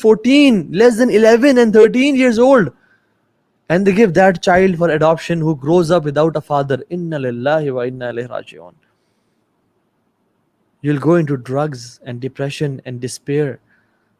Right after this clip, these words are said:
تو میں تو تم، تمہیں کہیں رہنے کی جگہ نہیں ملے گی، یہ دنیا تمہارے پہ tight ہو جائے گی، تم انزائٹی، depression کا شکار ہو جائے گا، تمہیں سمجھ نہیں آئے گا ہم نے کہاں جانا ہے۔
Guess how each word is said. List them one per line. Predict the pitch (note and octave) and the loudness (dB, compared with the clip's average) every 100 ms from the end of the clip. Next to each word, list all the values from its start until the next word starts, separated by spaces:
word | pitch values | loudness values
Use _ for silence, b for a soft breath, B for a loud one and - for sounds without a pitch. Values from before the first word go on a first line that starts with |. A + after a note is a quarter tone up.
| _ - | _ -12
تو | C3+ | -6
میں | D3+ | -4
تو | D#3+ | -4
تم، | D3+ D#3 | -6 -6
تمہیں | C#3+ E3 F3+ | -4 -2 -4
کہیں | - D3 F3 D#3+ | -4 -4 -2 0
رہنے | C#3 E3+ | 0 -2
کی | F3 | -2
جگہ | C#3+ F#3+ | -2 0
نہیں | G#3 | -2
ملے | E3 | -4
گی، | C3 B2 B2 | -6 -10 -4
یہ | E3 | -4
دنیا | C3+ D#3 F3+ | -2 -2 -2
تمہارے | E3+ F3 | -2 -4
پہ | E3+ | -4
tight | C#3 G3+ G#3 | -2 0 0
ہو | |
جائے | F#3+ E3+ C#3 | 0 -2 -6
گی، | A#2 b b b b b | -10 b b b b b
تم | D#3 C3 | -8 -6
انزائٹی، | D3+ C#3 E3 D#3+ | -2 0 -2 -2
depression | F#3+ D3+ D#3+ D#3 G3 | -4 -2 -4 -4 -6
کا | F#3 | -8
شکار | E3 D#3 E3+ | -6 -2 0
ہو | G3+ | 0
جائے | F#3 G3+ | 0 0
گا، | A#3 | 0
تمہیں | G#3+ | -2
سمجھ | F#3 E3+ G3+ G#3 | -6 -4 -2 0
نہیں | A3+ | 0
آئے | G#3 | 0
گا | |
ہم | F#3+ | 0
نے | F#3 | -4
کہاں | D#3+ D#3 D3+ | -6 -8 -8
جانا | C#3 | -10
ہے۔ | A#2 | -14